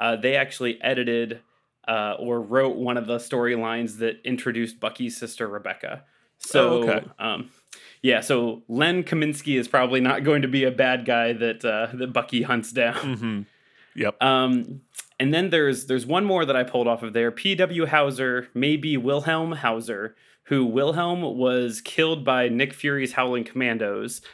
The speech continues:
Speaker 1: And more recently, a character by the same name has popped up,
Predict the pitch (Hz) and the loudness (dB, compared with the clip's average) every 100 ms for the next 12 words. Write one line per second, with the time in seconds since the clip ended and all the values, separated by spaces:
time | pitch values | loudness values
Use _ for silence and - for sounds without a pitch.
0 | - _ _ - 131 123 117 117 - _ | -20 _ _ 2 2 4 0 -2 -6 _
1 | _ 131 170 175 123 196 220 139 76 110 | _ 2 4 4 0 -2 -2 -2 -4 -4
2 | 101 104 - _ _ - 113 117 - 147 | -4 -8 -12 _ _ -2 0 0 2 2
3 | 147 139 120 - - 127 120 110 113 123 | 2 0 0 0 0 0 0 -2 -4 -6
4 | 139 - 156 151 175 196 | -10 -6 -6 -2 -2 -2